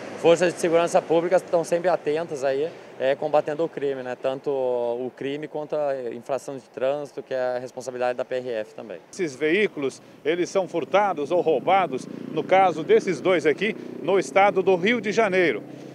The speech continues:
Speaker 2: Fazem o transporte para o estado de Mato Grosso, mais precisamente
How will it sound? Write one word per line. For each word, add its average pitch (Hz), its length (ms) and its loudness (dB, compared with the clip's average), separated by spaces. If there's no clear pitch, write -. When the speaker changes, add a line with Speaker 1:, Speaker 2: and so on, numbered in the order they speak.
Speaker 2:
Fazem 190 580 4
o 160 60 -6
transporte 190 720 4
para 196 400 6
o 175 80 4
estado 170 440 6
de 190 100 -2
Mato 180 260 2
Grosso, 196 320 8
mais 185 240 6
precisamente 170 760 2